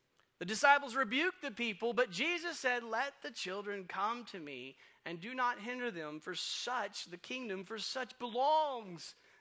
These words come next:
the kingdom of heaven." He even uses children as an analogy to how we should receive Jesus with childlike faith. And he laid his hands on them, and he, and they went away.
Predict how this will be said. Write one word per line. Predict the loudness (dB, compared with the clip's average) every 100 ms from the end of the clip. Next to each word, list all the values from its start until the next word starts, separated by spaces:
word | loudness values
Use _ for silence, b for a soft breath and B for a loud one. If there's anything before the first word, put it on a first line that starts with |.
| -8
the |
kingdom | -6 -2 0 0 -2
of | 0
heaven." | 0 0 0 B B B B
He | -4 -4 -6 -8
even | -4 -2 -2
uses | -2 -2 -4
children | 0 0 2 2
as | 2 0 0
an | -2
analogy | 2 4 4 2 -2
to |
how | 4 6 6
we | 2
should | -2 -2
receive | -2 -2 0 2 0
Jesus | 0 -2 -2 -4 -4
with | -4 -4
childlike | -4 0 4 4 4 4
faith. | 0 2 4 2 B B B B
And | -2 0
he | 0 -4 -12 -4
laid | 4 4 4
his | -2 0
hands | 2 2 0 -2
on | -2
them, | -2 -2 -4 -8 B B -4
and | -2
he, | -2 -4 -6
and | -2
they | -2 -2
went | -2
away. | -2 -2 -2 -6